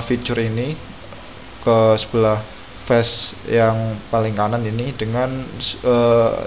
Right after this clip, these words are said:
dengan plan ya. Yaitu caranya kita ke mirror,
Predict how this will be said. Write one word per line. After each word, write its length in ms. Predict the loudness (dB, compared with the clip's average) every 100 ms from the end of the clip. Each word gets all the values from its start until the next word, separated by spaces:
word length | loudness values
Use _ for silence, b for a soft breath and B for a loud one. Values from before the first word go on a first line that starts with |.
| -8
dengan 320 | -2 0 -2 -2
plan 260 | 0 2
ya. 200 | 0 -4 -8 B B B B -18 -18 -10
Yaitu 760 | -4 -4 0 4 6 4 4 0 -4 -10 -4
caranya 560 | 2 2 2 0 -2
kita 420 | -2 0 4 4 2
ke 100 | 2 2
mirror, 720 | 2 0 2 4 6 4 2